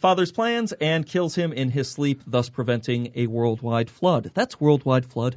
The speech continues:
number one. Okay. In the Epic of Gilgamesh, Enki is less successful in stopping a worldwide flood, but he does manage to save a handful of humans. See, the gods grow annoyed with humanity because they're misbehaving,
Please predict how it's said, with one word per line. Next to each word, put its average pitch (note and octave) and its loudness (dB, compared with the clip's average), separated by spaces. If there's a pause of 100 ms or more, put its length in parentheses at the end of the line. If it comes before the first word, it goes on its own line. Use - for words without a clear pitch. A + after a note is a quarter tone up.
(320)
number A2+ -2
one. B2+ -2 (120)
Okay. B2+ -6 (440)
In G#3 6
the G#3+ 2
Epic E3 4
of B2 0
Gilgamesh, D3+ 0 (340)
Enki F#3 0
is C3 0
less A#3 2
successful C3+ 0
in C3+ 0
stopping A#2+ 0
a A#2+ 0
worldwide A#2 -2
flood, A#2+ -2
but C3 -4
he - -10
does E3 0
manage D#3 -2
to D#3+ -6
save B2 -2
a - -10
handful A#2 -6
of A2+ -6
humans. - -2 (420)
See, F#3+ -2
the C#3 -2
gods G#3+ 4
grow G#3 6
annoyed D#3+ 2
with C#3+ 0
humanity D3 0
because C3 -4
they're C3 0
misbehaving, B2+ 0